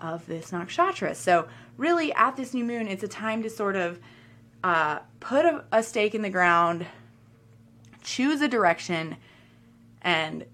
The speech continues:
just head down that path, make yourself married to that idea,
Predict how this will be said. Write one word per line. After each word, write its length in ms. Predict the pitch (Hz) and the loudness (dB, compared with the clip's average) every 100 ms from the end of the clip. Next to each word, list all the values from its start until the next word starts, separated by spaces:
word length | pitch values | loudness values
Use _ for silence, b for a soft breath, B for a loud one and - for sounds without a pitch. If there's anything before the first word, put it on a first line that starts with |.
| 165 | -10
just 260 | 160 156 | -8 -8
head 380 | - - 208 233 | -10 2 4 6
down 240 | 254 254 | 6 6
that 160 | 254 - | 6 2
path, 480 | - 196 175 175 - | 4 6 8 4 -2
make 280 | 175 202 220 | -2 -2 -4
yourself 440 | 262 - 247 214 | -6 2 2 2
married 500 | 202 202 208 226 202 | 2 2 2 0 -4
to 140 | 214 | -4
that 200 | 208 190 196 | 4 6 6
idea, 500 | 190 175 160 160 | 2 0 2 2